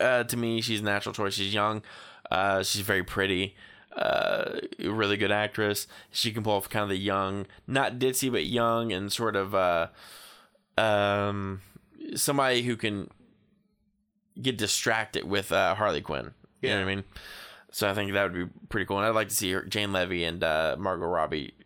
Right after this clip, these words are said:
Speaker 2: Together.
Speaker 1: together. I think it'd be
Speaker 2: Yeah.
Speaker 1: awesome.
Speaker 2: I can see them working together well.
Speaker 1: <clears throat> And, uh, Oracle, a, uh, bit of a,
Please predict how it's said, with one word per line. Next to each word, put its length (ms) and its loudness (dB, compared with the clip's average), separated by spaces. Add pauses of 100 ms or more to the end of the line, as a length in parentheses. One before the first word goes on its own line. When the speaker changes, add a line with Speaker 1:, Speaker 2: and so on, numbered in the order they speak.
(260)
Speaker 2:
Together. 280 -8
Speaker 1:
together. 260 -2
I 100 0
think 100 -2
it'd 100 -2
be 40 0
Speaker 2:
Yeah. 80 0
Speaker 1:
awesome. 380 -4 (500)
Speaker 2:
I 60 0
can 80 0
see 100 -2
them 140 0
working 180 -4
together 300 -4 (320)
well. 280 -4
Speaker 1:
<clears throat> 440 -2
And, 260 2
uh, 300 4
Oracle, 560 2 (200)
a, 60 -4
uh, 320 2
bit 240 -2
of 160 2
a, 380 4